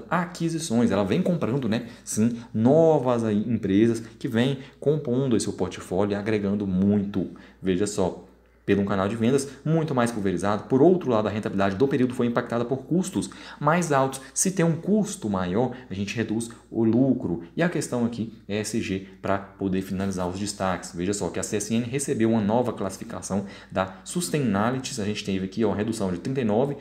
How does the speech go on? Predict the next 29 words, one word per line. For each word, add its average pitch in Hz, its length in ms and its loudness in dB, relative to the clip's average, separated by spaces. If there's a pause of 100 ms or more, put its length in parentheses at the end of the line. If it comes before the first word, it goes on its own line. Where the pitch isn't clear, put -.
(140)
para 131 240 0
vinte 127 260 -4
e - 20 -6
seis 131 400 4
no 110 140 2
score 113 400 0 (240)
relacionados 117 920 0
aos 101 140 0
riscos 101 340 -4
E 113 140 4
S 113 220 -2
G. 95 260 -2 (260)
Das 120 140 -2
cento 180 220 -2
e - 20 -6
cinquenta 123 360 -4
e - 20 -4
cinco - 360 -2
empresas 120 580 2
de - 40 -8
siderurgia 87 580 -2
e 131 60 0
mineração 98 460 -2
avaliadas, 90 500 -2 (240)
a 120 140 -4
C 123 140 -4
S 117 200 -2
N 117 160 2
ficou 113 480 4